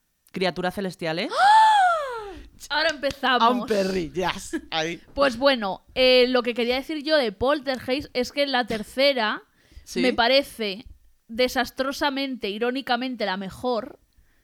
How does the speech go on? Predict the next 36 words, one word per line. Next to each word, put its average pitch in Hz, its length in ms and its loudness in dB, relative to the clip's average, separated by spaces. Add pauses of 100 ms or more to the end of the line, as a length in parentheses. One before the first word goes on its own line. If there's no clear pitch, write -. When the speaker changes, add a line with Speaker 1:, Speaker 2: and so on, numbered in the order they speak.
(460)
Speaker 2:
porque 294 640 4
en 240 100 -2
la 247 120 2
tercera 247 720 0 (240)
palma 294 420 2
la 285 140 2
niña 294 500 -4
Speaker 1:
Y 302 80 -2
tienen - 200 -2
que 254 80 0
Speaker 2:
en 247 60 0
mitad 254 100 0
Speaker 1:
terminar. 247 260 0
Speaker 2:
del 277 140 0
rodaje 269 600 -2
Speaker 1:
Eso 165 200 -12
es. 143 180 -20 (400)
Speaker 2:
y 330 240 0
palma 294 460 2
el 285 100 -4
viejo 302 460 -2
desde 285 200 -4
el 226 80 -6
principio. 226 920 -10 (960)
Y 262 140 -4
no 262 140 -2
sé 285 120 -4
si 294 100 -2
habrás 277 260 2
buscado 269 340 -2
en 262 120 -2
Speaker 1:
Como 262 180 -2
Speaker 2:
Google. 294 100 0
Speaker 1:
desde 254 200 -4
el 311 80 -6
principio. 143 560 -14